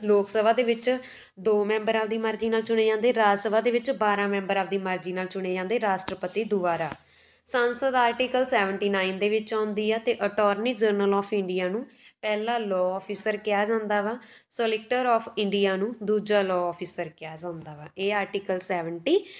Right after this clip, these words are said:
ਸਿਕਸ ਦੇ ਵਿੱਚ, ਅਹ, ਆਉਂਦੀ ਆ, ਠੀਕ ਹੈ। ਨੈਕਸਟ ਕੁਐਸਚਨ ਹੈ ਜੀ, ਭਾਰਤ ਦੇ ਵਿੱਚ ਇੱਕ ਰਾਸ਼ਟਰਪਤੀ ਹੋਵੇਗਾ, ਇਹ ਕਿਸ ਆਰਟੀਕਲ ਦੇ ਵਿੱਚ ਦੱਸਿਆ ਗਿਆ ਹੈ?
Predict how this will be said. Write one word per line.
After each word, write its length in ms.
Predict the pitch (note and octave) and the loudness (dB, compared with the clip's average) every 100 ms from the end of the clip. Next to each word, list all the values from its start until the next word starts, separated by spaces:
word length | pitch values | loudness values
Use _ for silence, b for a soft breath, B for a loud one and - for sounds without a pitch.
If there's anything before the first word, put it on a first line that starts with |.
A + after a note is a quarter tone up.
| B | B
ਸਿਕਸ 380 | - - A#3+ - | -8 -2 -2 0
ਦੇ 160 | A3 A#3 | 4 6
ਵਿੱਚ, 300 | G#3 G3+ - | 6 0 -4
ਅਹ, 640 | - F#3+ F3+ F3 F3 F3 - | -2 0 2 2 0 -2 -4
ਆਉਂਦੀ 340 | F#3+ F3 E3+ D#3+ | -8 -6 -4 -6
ਆ, 60 | |
ਠੀਕ 220 | D#3+ A#3+ C4+ | -4 -2 0
ਹੈ। 120 | F4 E4+ _ - _ _ _ _ _ _ _ | 0 -2 _ -20 _ _ _ _ _ _ _
ਨੈਕਸਟ 400 | G3+ G#3 G#3+ G#3+ | -4 -4 -4 -6
ਕੁਐਸਚਨ 460 | G3 G#3+ A3 G#3+ A#3+ | 2 4 4 4 4
ਹੈ 100 | A#3 | 4
ਜੀ, 200 | A3+ C#4 B B B B | 2 -2 B B B B
ਭਾਰਤ 320 | B3+ B3+ A#3 | 0 0 0
ਦੇ 180 | A3+ A#3 | 2 4
ਵਿੱਚ 200 | A#3 A#3 | 4 2
ਇੱਕ 220 | A#3 A#3 | 2 2
ਰਾਸ਼ਟਰਪਤੀ 760 | A3+ A3 A3 A3 A3 A3 A3 | 0 0 0 -2 0 0 0
ਹੋਵੇਗਾ, 480 | G#3 G3+ F3+ F3 E3+ | 0 2 0 0 -2
ਇਹ 260 | - G3+ A#3 | 0 2 2
ਕਿਸ 320 | A3+ B3+ B3+ | 2 0 2
ਆਰਟੀਕਲ 580 | A3+ G3 - F#3+ G3+ F#3+ | 2 2 -2 -2 0 2
ਦੇ 120 | F#3+ | 0
ਵਿੱਚ 220 | F#3 G3 | -2 -4
ਦੱਸਿਆ 460 | G3 A3 - G3+ F3 | -4 -4 2 2 2
ਗਿਆ 200 | E3 E3 | -2 -8
ਹੈ? 220 | D#3 D#3 | -10 -14